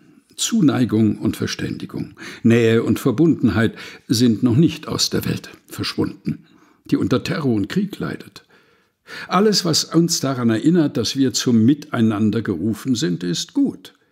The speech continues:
Denn wir leben in der Resonanz. Wir brauchen den Blick, das Ohr, die Hand und das Herz der anderen.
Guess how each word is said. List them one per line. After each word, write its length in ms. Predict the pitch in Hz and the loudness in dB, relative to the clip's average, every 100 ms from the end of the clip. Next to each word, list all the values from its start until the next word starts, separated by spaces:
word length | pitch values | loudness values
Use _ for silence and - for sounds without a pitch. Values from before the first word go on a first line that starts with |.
| _ _ _ _ | _ _ _ _
Denn 140 | 98 95 | -6 0
wir 100 | 101 | 4
leben 480 | 110 117 120 127 117 | 4 4 4 2 4
in 160 | 123 | 0
der 140 | 110 104 | 2 -2
Resonanz. 800 | 92 95 147 135 - - - - _ _ _ _ _ _ | -2 -2 -2 -4 -6 -8 -8 -20 _ _ _ _ _ _
Wir 120 | 123 | -4
brauchen 320 | 127 185 135 | -2 -2 0
den 200 | 113 92 | 0 2
Blick, 320 | 92 80 - - | -2 -4 -8 -6
das 180 | 95 | -4
Ohr, 240 | - 143 101 | 2 2 2
die 160 | 98 | 0
Hand 320 | 90 127 98 95 | 2 4 4 2
und 160 | 92 | -6
das 160 | 92 - | -4 -2
Herz 320 | 104 92 - | -4 -4 -8
der 180 | - - | -8 -2
anderen. 600 | 139 113 - - - | 0 0 -2 -8 -10